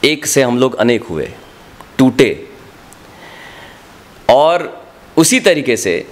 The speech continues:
ये संसार का नियम है कि जैसे चार युगों का परिवर्तन होता है, बाद में सतयुग वापस आता है। आज कलयुग उसकी चरम सीमा पे नहीं पहुँचेगा या कलयुग उसकी पराकाष्ठा पे नहीं पहुँचेगा, तो सतयुग कैसे आएगा?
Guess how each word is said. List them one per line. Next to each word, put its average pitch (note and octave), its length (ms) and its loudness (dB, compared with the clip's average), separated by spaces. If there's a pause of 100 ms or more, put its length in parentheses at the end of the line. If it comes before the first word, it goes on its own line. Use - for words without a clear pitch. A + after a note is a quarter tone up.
(120)
ये G3 140 4
संसार F3 400 0
का F3 120 -2
नियम B2+ 380 0
है - 300 -14
कि C#3 80 2
जैसे D3 220 0
चार C#3+ 320 0
युगों C#3+ 280 -2
का D#3 140 2
परिवर्तन C3 480 0
होता A2+ 240 0
है, B2 80 2
बाद A2+ 220 -2
में C3 100 -2
सतयुग B2 460 0
वापस G#2 360 0
आता E2+ 240 -6
है। C2+ 180 -12 (320)
आज A2+ 140 0
कलयुग E3+ 460 2
उसकी E3+ 460 -2
चरम D#3 280 0
सीमा D#3 300 2
पे D#3 140 -2
नहीं D3 200 0
पहुँचेगा G#2 560 -2 (540)
या C#3+ 80 6
कलयुग E3+ 500 2
उसकी D3 280 -2
पराकाष्ठा C#3+ 640 0
पे D#3+ 120 -2
नहीं D#3 160 0
पहुँचेगा, A#2 380 0
तो C3+ 120 -4
सतयुग D3 440 0
कैसे B2 260 0
आएगा? D2 360 -6